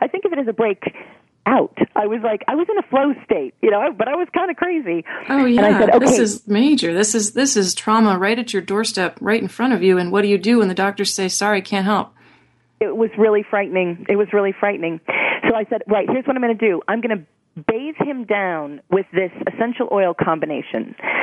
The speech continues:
Speaker 1: On, on the wound itself, I, did, I wasn't brave enough to actually put this oil that I'd made up on the wound itself. On the wound itself, I put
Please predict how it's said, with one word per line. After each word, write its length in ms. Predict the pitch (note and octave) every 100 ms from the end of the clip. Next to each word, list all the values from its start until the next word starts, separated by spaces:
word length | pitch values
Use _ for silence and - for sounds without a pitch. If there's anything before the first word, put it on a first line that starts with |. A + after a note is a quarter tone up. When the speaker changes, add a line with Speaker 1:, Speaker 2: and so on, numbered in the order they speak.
| - - - - - -
Speaker 1:
On, 140 | A#3 B3
on 200 | A3+ A#3+
the 80 | G#3+
wound 280 | A3 E4 E4+
itself, 460 | - - G#3+ B2+
I, 120 | - G3
did, 120 | -
I 80 | G#3+
wasn't 240 | B3+ C4+
brave 200 | A#3 A#3 G3+
enough 200 | F#3+ -
to 140 | -
actually 260 | F#3 - F#3
put 180 | G#3 G3
this 80 | F3 -
oil 400 | G3+ G3 D3+ D3
that 100 | D#3+
I'd 160 | D3+ D#3
made 180 | D#3 D3+
up 140 | C#3+ E3+
on 100 | E3+
the 80 |
wound 220 | E3 F#3+ E3+
itself. 320 | - D#3+ B2
On 80 | F#3+
the 80 | F#3
wound 200 | C4+ D4
itself, 300 | - G3 -
I 100 | F3
put 200 | G#3+